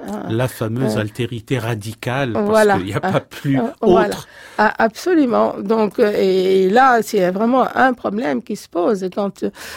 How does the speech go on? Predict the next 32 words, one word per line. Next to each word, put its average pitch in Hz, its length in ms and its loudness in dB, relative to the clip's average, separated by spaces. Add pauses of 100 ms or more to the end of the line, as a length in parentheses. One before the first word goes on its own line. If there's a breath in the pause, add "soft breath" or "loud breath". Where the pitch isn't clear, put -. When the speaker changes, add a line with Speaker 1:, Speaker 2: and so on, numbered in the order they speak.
(180 loud breath)
Speaker 1:
au 208 160 -2
dix-huitième 220 560 0
siècle, 240 500 2
on 190 300 0
va 190 180 -2
parler 202 400 0
de 180 100 -6
la 165 200 -4
femme, 294 340 0
on 180 100 -2
va, 180 380 0
on 175 60 -6
va 175 120 -4
parler 190 280 -4
de 185 80 -6
la 175 80 -2
femme 196 200 -2
orientale. 175 640 -2
En 165 80 -10
fait, - 400 -6
euh, 175 160 -8 (320 soft breath)
on, 196 80 -6
on 180 460 -10
reprochait 196 640 -6
à 196 120 -4
tout 254 240 -8
ce - 120 -20
qui 240 440 -8
se - 160 -14
passait 247 460 -8
en 226 80 -10
France 277 480 -8